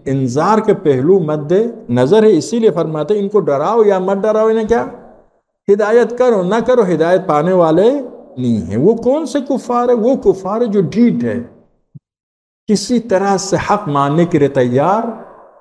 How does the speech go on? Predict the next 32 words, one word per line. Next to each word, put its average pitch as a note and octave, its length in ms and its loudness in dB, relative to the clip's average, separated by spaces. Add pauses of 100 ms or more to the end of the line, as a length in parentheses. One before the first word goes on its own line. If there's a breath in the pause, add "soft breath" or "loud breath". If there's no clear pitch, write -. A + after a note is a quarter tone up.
नहीं C3+ 300 2
है। F#2 180 -10
सारे B2+ 340 -2
कुफार F3 380 0
तो F#3 120 0
ऐसे F3 240 0
नहीं B3+ 240 -10
है, A2 140 -18 (1500)
कुछ G#3+ 160 0
कुफार E3 480 0
ऐसे C3 420 0
हैं G#3 520 -4 (180)
जो C#3+ 80 -2
किसी F#3 440 0
तरह E3+ 300 0
से E3+ 120 -6
भी D#3 80 -2 (140)
हक F3+ 160 -6
मानने C#3 360 -2
के - 140 -6
लिए D#3+ 120 -2
तैयार B2+ 500 -2
नहीं D#3+ 320 -2
है, E3 340 -8 (640)
एक E3+ 160 2
फिक्री F#3+ 440 0
लिहाज G3+ 400 0
से G3+ 180 0
मसख G#3 420 -2
हो F#3+ 120 6
चुके E3+ 360 -2
हैं, A#2 460 -10